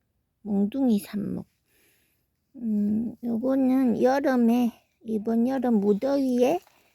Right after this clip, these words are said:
키가 큰 페라고늄이 땅에서 고생을 했어요. 그렇게 고생하면서, 음, 잎이 너무 작아서 삽목했는데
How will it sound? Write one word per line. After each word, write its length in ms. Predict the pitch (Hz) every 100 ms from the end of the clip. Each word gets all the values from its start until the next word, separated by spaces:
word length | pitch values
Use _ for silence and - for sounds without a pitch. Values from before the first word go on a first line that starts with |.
| _ -
키가 280 | - 285 269
큰 500 | - - - 339 339
페라고늄이 1160 | - 294 247 240 240 233 240 269 247 233 254 208
땅에서 500 | - 311 294 240 233
고생을 680 | 220 262 302 339 311 240 202
했어요. 420 | 170 - - 165 - _ _ _ _ _ _ _ _
그렇게 500 | - 226 196 - 233
고생하면서, 1040 | - 240 254 269 262 254 233 226 247 247 - _ _ _ _ _ _ _
음, 200 | 240 220 233
잎이 380 | - - - 214
너무 320 | 196 208 226
작아서 680 | 220 240 269 302 302 294 339 - _
삽목했는데 1300 | - - 214 226 226 233 226 233 220 208 208 208 175